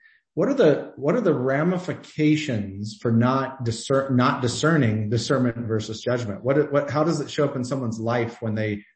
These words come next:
don't have this kind of ability to bifurcate these two ideas?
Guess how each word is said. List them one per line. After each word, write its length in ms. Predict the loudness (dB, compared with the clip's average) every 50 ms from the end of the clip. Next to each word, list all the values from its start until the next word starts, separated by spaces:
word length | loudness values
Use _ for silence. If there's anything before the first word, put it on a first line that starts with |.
| _ _ _
don't 240 | 2 2 2 4 2
have 240 | 2 2 2 2 2
this 260 | 0 -2 -2 -8 -10
kind 340 | -6 -4 -2 0 2 2 2
of 240 | 0 0 -4 -6 -8
ability 500 | -8 -4 0 2 2 4 4 2 0 -2
to 100 | -4 -4
bifurcate 720 | -4 -2 -2 -2 -2 -4 -6 -4 -2 -2 -2 -2 -4 -6
these 240 | -6 -6 -6 -4 -2
two 140 | 0 0 0
ideas? 560 | 0 0 0 -2 -2 -4 -6 -10 -14 -18